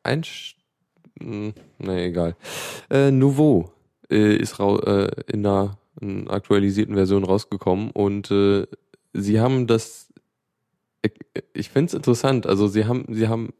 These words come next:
äh, jetzt, sie können jetzt auf allen GeForce Grafikkarten, äh, drei D Beschleunigung. Das ist schon mal eine Leistung.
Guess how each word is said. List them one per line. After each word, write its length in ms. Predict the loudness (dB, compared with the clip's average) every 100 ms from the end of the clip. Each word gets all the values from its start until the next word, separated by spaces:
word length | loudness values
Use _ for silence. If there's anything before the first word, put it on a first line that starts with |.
| -6
äh, 320 | 0 2 4 2
jetzt, 360 | 0 -8 -14 -10
sie 80 |
können 260 | -2 0 2
jetzt 240 | 2 0
auf 200 | -8 -4
allen 200 | 0 2
GeForce 460 | 2 -2 0 0 0
Grafikkarten, 720 | -2 -2 -4 -2 -2 -2 -4 -2
äh, 200 | 0 2
drei 180 | 2
D 120 | 4 4
Beschleunigung. 720 | 4 2 0 0 0 -2 -6 -20 _ _ _ _ _ _ _ _ _
Das 220 | -6 -6 -4
ist 120 | -2
schon 140 | 0
mal 120 | 2
eine 120 | 2 2
Leistung. 640 | 2 0 0 -4 -4